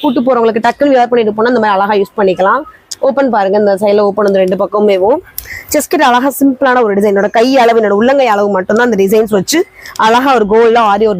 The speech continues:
டிசைன்ஸ் மாதிரி பண்ணிருக்காங்க. இதோட பேண்ட்டையும் பாத்துருவோம். இது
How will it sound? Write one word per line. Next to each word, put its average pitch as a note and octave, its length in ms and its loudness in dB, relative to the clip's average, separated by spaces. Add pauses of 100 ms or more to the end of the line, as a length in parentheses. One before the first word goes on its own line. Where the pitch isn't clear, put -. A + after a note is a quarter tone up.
டிசைன்ஸ் F#3 300 -2
மாதிரி F#3 200 -2
பண்ணிருக்காங்க. F3+ 440 0
இதோட G3+ 240 -2
பேண்ட்டையும் A3 420 0
பாத்துருவோம். F#3+ 480 -2 (3250)
இது A3 80 2